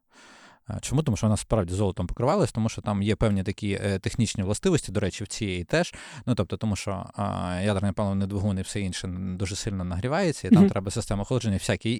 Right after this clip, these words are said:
Speaker 1: і інше. Ну, тобто, протиставлення тому, і робота має бути цієї ракети в певних умовах підвищених температур.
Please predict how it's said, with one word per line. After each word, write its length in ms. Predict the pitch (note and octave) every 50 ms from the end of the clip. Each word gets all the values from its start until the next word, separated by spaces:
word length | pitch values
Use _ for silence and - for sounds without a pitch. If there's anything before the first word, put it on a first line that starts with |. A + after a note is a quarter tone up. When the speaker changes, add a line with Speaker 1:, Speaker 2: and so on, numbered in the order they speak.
| -
Speaker 1:
і 240 | - C#3+ C3+ D#3+ F#3
інше. 280 | G#3+ A3+ - - - C3
Ну, 80 | C3+
тобто, 220 | A#2+ C3+ - - -
протиставлення 720 | - C3+ - - A#2+ - - C3+ B2 A2+ A2 G#2+ G#2 G2+
тому, 280 | - G#2+ G#2 G#2 G#2 G2+
і 120 | B2+ C3+
робота 560 | B2 B2+ A#2+ G#2+ A2+ C3 B2 A2 - A2 G2+ G2+
має 220 | G#2+ G#2+ G2+ G#2
бути 240 | G2 G2+ F#2+ - F2+
цієї 300 | - - A2+ G#2 G2+ G2+
ракети 420 | G2+ G2 - - G2+ - - G2+ - - - - -
в 80 | -
певних 380 | - C#3 B2+ A2 G#2 G2+ - -
умовах 340 | A#2 A#2+ A#2+ A2 G2+ - -
підвищених 600 | - A2 G#2+ A2+ A#2 - - - G#2+ F3+ - -
температур. 520 | - G#2 F#2 - A2 A#2 - - A3+ C4